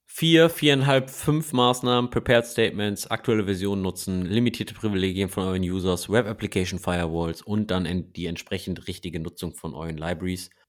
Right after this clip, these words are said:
Ich bin persönlich eher ein Fan von dem klassischen Datenbank-Client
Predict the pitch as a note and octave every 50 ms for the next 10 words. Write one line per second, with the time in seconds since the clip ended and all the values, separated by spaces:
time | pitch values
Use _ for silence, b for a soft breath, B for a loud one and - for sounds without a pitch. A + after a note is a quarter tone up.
0 | _ _ - B2 B2+ - D3+ C#3 - D3 B2 G#2+ B2+ C3 B2+ A#2+ - B2+ B2 A#2+
1 | A2+ G#2+ - B2+ A#2 A#2 A2 - - - A2 G#2+ G#2+ G#2 G#2 G2+ - - _ _
2 | _ _ _ _ - G#2+ G2+ - - A2+ A2 - - A2+ - A2 G#2 - - -
3 | G#2 G#2 A#2 - - A#2+ G#2 A#2+ A#2 A#2 A#2 - - - - - - A2+ G#2+ G#2+
4 | A2 A2+ A2+ A2+ A2+ A2 -